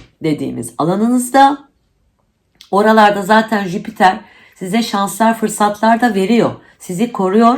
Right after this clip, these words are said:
merak etmeyin. Ama orada tabii özellikle hep bunu söylüyordum. Kilo alımına, işte, e, karaciğere,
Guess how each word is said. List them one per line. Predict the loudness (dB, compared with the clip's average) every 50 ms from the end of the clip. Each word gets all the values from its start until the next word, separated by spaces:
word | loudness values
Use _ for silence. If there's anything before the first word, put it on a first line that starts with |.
| -2 -4
merak | -4 -2 0 0 0 -2 -2 -6 -4 -4
etmeyin. | -4 -4 -4 -6 -6 -6 -6 -6 -8 -14 _ _ _ -20 -20 _ _ _
Ama | 0 2 2 2 2 4
orada | 4 4 4 4 2 -2 0
tabii | -2 -2 0 2 0 0 0 -6 -12 _ _ _ _
özellikle | -4 -2 0 0 0 0 0 -2 -4 -2 -2 -2
hep | -2 -2 -4 -8
bunu | -10 -10 -10
söylüyordum. | -8 -6 -4 -4 -2 0 0 -2 -2 -2 -6 -8 -10 -14 -20 _ _ _ _
Kilo | -6 -2 0 0 2
alımına, | 2 2 2 0 -2 -2 -2 -2 -2 -2 -4 -6 -12 -18 _ _ _ _ _ _
işte, | -20 -10 -6 -4 -4 -4 -4 -6 -12 _ _ _ _ _ _ _ _
e, | -4 -2 -2 -2 -2 -4
karaciğere, | 0 0 2 4 4 2 2 0 2 2 2 2 0 -2 -4 -8 -12